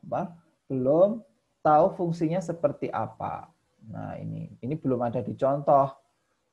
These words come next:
Kalau belum ada di contoh, kita nggak segampang tadi bisa menemukan fungsi F-nya. Nah, kalau ini, apakah bentuk Y D X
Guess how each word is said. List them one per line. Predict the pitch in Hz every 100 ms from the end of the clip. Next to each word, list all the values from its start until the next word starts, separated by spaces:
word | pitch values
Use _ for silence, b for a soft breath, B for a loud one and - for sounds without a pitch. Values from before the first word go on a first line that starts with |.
| _ -
Kalau | 117 117
belum | 127 120
ada |
di | 117
contoh, | 123 117 175 180
kita | 170 - 185 190 - _ _ _ -
nggak | 113
segampang | 110 - 117 113 117
tadi | 113 151 160
bisa | 139 135 127
menemukan | 127 123 123 120 127 131
fungsi | 127 113 117
F-nya. | 113 113 113 110 110 _ _ _
Nah, | 95 110 113
kalau | 113
ini, | 110 226 _ _ _ _ _ _ _ _ _ _ b b b b
apakah | 147 160 196 254 247
bentuk | - 156 151 180 170 151
Y | 123 127 135 127 -
D | 131 123 113 123
X | - -